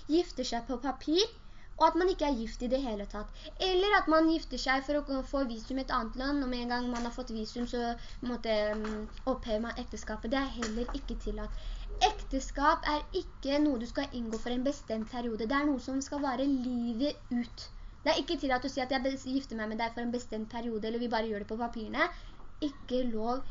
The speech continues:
i det hele tatt. Gjør man dette her, så er ekteskapet ugyldig. Og den fjerde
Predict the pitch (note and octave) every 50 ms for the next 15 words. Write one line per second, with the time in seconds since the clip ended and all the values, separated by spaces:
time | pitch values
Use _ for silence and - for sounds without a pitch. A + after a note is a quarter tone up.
0 | - - - G#3+ A#3+ A#3+ A3+ A3 G#3+ G#3 - A3+ A3+ A3+ A#3 A#3+ B3+ B3+ C4 C#4
1 | D4 D#4+ D#4 D#4 D4+ C4 C4 C4 - C4 C4 - C4+ - - G#3 - - A3 G#3+
2 | - - A#3+ A#3+ A3+ A3 G#3 G#3 G3+ G3 G#3 G3+ - - - - - - - -
3 | - - C#4 F4+ G4+ G#4+ G4 - - - - G#4 G#4+ G4 E4+ D4 B3 A3 A3 B3
4 | D#4